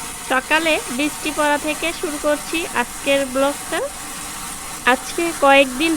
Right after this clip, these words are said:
হলে একটানা বৃষ্টি পড়েই চলেছে, টিনের ওপর টিপটাপ বৃষ্টি। আমার তো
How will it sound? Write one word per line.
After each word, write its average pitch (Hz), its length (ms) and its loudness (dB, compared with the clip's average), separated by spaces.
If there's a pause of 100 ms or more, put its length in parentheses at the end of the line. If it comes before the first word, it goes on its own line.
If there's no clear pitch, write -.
(120)
হলে 339 320 4 (1800)
একটানা 302 640 4 (200)
বৃষ্টি 285 560 2 (640)
পড়েই 285 380 8
চলেছে, 330 440 0 (1300)
টিনের 294 380 6
ওপর 339 380 6 (220)
টিপটাপ 294 500 2 (120)
বৃষ্টি। 330 560 2 (360)
আমার 247 300 4
তো 330 80 0